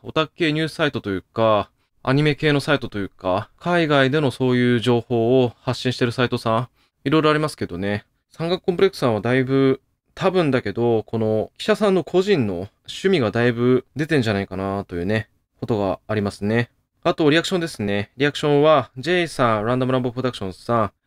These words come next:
アニメエピソードレビュアーさん、リュウリュウさんと、皆さん順調に来られてますね。なんでね、やっぱ懸念ありましたけど、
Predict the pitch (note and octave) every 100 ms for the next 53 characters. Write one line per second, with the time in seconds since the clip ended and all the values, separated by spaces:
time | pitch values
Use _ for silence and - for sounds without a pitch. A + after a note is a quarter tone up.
0 | _ C#3+ D3+ D#3 D3+ - D3 C#3+ D3+ C#3+
1 | B2 G2+ F#2 A2 A2 - - D3 C#3 G#2+
2 | G#2 F#2 - - E2+ _ _ _ E3 F#3
3 | - C#3 A#2 C#3 C3+ B2+ C3+ C3 C3 -
4 | _ D#3 D3 A2+ G2 - F#2 G2 G#2+ G#2+
5 | G#2+ - _ _ - D3+ C#3+ D3+ D#3 D3
6 | _ _ _ - E3 C#3 D#3+ E3 D#3+ D#3+
7 | - G#2 G2+ - A#2 A2+